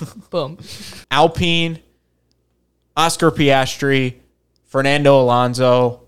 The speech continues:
Speaker 2: That's all connected. We sort of got this on the f-, last episode of the Hungarian Grand Prix episode 'cause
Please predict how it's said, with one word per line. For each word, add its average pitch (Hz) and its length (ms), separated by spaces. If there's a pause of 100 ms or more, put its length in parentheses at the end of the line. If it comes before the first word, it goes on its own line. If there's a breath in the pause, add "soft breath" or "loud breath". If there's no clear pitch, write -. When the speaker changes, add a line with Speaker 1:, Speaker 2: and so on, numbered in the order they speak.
Speaker 2:
That's 139 220
all 147 120
connected. 127 480
We 127 100
sort 165 260
of 117 120
got 123 300
this 127 400 (640)
on 123 320
the 117 140
f-, - 120 (100)
last 117 360
episode 120 360
of 113 80
the 104 100
Hungarian 110 520
Grand 110 240
Prix 117 160
episode 117 480
'cause 101 380